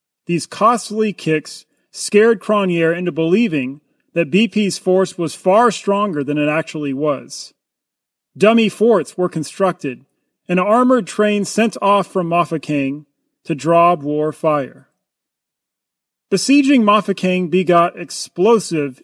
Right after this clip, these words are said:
ingenuity. Take the wolf that never sleeps, for example. This gun was first brought into the world as a four-inch steel pipe.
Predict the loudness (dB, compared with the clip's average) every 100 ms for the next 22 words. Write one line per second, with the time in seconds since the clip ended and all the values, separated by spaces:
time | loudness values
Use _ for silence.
0 | -6 -4 -4 -6 -6 -6 -10 -18 _ _
1 | _ _ _ _ _ _ _ _ 0 0
2 | 2 0 2 2 2 0 -4 -4 -2 -2
3 | -4 -4 -2 -2 -2 -10 -12 -10 -10 -10
4 | -12 -18 -20 _ _ _ _ _ _ _
5 | -2 -2 2 2 2 -2 -4 0 0 0
6 | 2 2 2 -2 -2 -2 -2 -2 0 0
7 | -2 -4 0 2 4 2 -2 -6 -2 0
8 | -2 -2 -4 -4